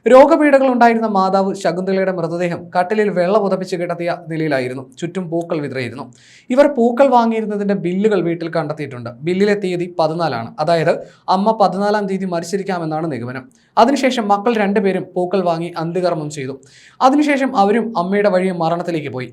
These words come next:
അമ്മയുടെ തലയിൽ മുറിവുകളുണ്ടെന്നും സൂചനകളുണ്ട്. അങ്ങനെയെങ്കിൽ ആ മുറിവിന് പിന്നിൽ അസ്വാഭാവികമായി എന്തെങ്കിലും ഉണ്ടാകാനും സാധ്യതയുണ്ട്. മനീഷും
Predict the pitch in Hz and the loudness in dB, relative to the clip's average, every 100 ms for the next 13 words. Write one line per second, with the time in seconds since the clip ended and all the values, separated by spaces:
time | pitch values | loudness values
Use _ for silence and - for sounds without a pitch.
0 | - 165 185 202 208 190 180 196 180 180 | -6 -4 0 0 2 2 2 0 0 0
1 | 190 202 180 170 170 175 190 185 175 127 | 0 2 0 -2 -4 -2 -2 -2 -4 -4
2 | 101 98 - 240 285 311 277 262 220 240 | -6 -12 0 2 4 2 2 0 2 2
3 | 240 208 240 226 208 208 202 175 202 185 | 2 0 0 0 -2 -2 -2 -2 0 0
4 | 190 196 196 185 180 170 180 185 180 165 | 0 0 0 -2 -4 -4 -4 -4 -4 0
5 | 175 170 160 190 190 185 156 123 135 - | 0 0 -4 -2 0 0 -2 -6 -10 -14
6 | - - - 226 247 269 311 302 | -20 -20 -14 0 2 4 2 -2